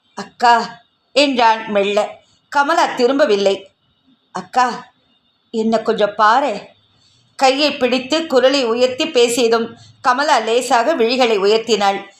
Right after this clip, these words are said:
சலனமே இல்லாமல் சில நொடிகள் பார்த்துவிட்டு மறுபடி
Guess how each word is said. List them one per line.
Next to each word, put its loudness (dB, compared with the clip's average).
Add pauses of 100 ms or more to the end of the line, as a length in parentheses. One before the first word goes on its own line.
(260)
சலனமே -2
இல்லாமல் 0
சில 0
நொடிகள் 0
பார்த்துவிட்டு 0 (560)
மறுபடி 0